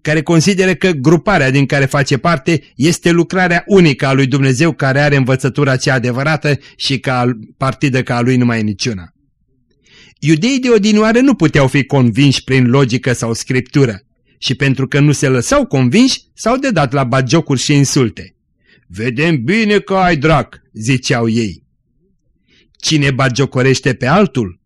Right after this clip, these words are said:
care nu împărtășește aceleași vederi religioase,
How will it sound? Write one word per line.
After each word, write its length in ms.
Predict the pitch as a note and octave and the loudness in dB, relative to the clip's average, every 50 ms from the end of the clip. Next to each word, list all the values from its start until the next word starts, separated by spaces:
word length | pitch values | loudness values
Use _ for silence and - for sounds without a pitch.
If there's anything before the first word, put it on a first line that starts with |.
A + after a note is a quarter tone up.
| _ _ | _ _
care 240 | - B2+ B2 A#2 | -6 -6 -2 0
nu 120 | A#2+ C#3+ F#3 | 2 2 2
împărtășește 800 | G3+ - - C#3+ B2+ - - B2 A2 - E3+ E3+ D3 - - | 2 2 0 -4 -4 -4 -6 -6 -4 -2 -2 -2 -2 -2 -4
aceleași 420 | A#2 A2+ - - D3+ C#3+ B2+ B2 G2+ | -6 -4 -4 -2 -2 -2 -2 -2 -4
vederi 320 | A2 A#2 A2+ C3 D#3 D3+ | -6 -4 0 0 0 0
religioase, 720 | B2+ B2+ A#2+ A2+ A2+ G#2 G2 C#3 D#3 E3+ - - A#3+ A#3+ | 0 -2 -2 -4 -4 -4 -4 -4 -4 -4 -4 -4 -6 -6